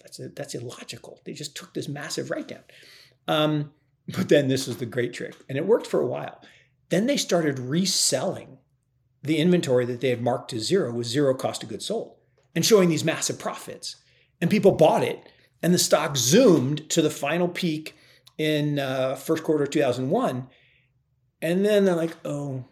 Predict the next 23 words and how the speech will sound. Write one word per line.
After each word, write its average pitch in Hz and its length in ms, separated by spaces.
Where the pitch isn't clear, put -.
yeah, 123 260
that's 120 300
not 110 280
really - 220
the - 120
way - 120
you - 120
do 92 200
it." - 100
So 127 120
they 127 100
had 127 180
to 131 60
restate 139 720
earnings 120 540
for 139 640
many, 151 320
many 135 220
years 139 480
and 123 340
down 135 220
eighty-four 120 360
percent, - 320